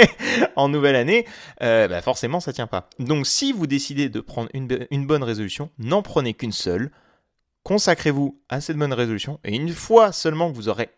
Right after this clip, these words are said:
réellement pris le pli, c'est-à-dire passé l'étape du risque, vous pourrez entamer une autre résolution. Ne visez pas trop haut, et, euh, et je vous invite, pour fixer, euh, votre résolution, à vous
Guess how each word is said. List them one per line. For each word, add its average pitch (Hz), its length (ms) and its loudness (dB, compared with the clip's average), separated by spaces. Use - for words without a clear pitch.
réellement 135 640 6
pris - 140 -10
le 101 60 -10
pli, 214 200 -8
c'est-à-dire 92 300 -12
passé 120 480 0
l'étape 92 320 -6
du 95 100 -8
risque, 127 360 -8
vous 151 240 -8
pourrez 104 500 -10
entamer 113 500 -14
une 104 160 -10
autre 139 160 -10
résolution. 117 460 -10
Ne 151 420 0
visez 135 400 -6
pas 151 180 -4
trop 156 400 -6
haut, 135 220 -4
et, 117 280 -2
euh, 92 680 -4
et 113 120 -2
je 104 80 -10
vous 139 220 -4
invite, 123 480 -4
pour 240 220 -4
fixer, 151 640 -4
euh, 101 120 -6
votre 127 240 0
résolution, 120 420 -4
à 170 180 8
vous 165 800 -2